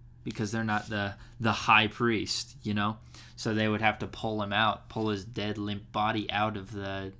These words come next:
out of the, um, out of the Ark of the Covenant. So pretty wild. Um, and that's why Elijah shielded his face with the cloak, is because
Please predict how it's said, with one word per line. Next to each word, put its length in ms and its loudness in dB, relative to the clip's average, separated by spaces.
out 220 2
of 180 -8
the, 380 -6
um, 420 -8
out 140 4
of 80 -2
the 120 0
Ark 200 -6
of 60 -6
the 60 -10
Covenant. 380 -6
So 320 2
pretty 240 6
wild. 520 6
Um, 240 0
and 160 0
that's 280 6
why 560 8
Elijah 420 4
shielded 460 2
his 260 -4
face 320 -2
with 160 -8
the 60 -16
cloak, 340 -4
is 80 -12
because 540 0